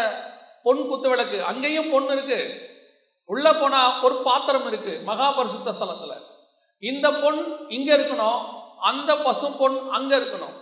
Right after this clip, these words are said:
இதை கர்த்தர் டிசைட் பண்றாரு, எது எங்க இருக்கணும்னு கர்த்தர் டிசைட் பண்றாரு.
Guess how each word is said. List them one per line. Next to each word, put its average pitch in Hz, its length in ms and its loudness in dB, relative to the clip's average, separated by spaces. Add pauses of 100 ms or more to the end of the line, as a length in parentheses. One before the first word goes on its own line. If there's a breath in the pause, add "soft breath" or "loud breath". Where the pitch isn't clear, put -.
இதை 247 200 -2
கர்த்தர் 247 340 0
டிசைட் 269 300 -2
பண்றாரு, 214 340 -2
எது 247 200 0 (120)
எங்க 254 260 -4
இருக்கணும்னு 269 400 2
கர்த்தர் 226 240 -6
டிசைட் 208 260 -6
பண்றாரு. 143 320 -10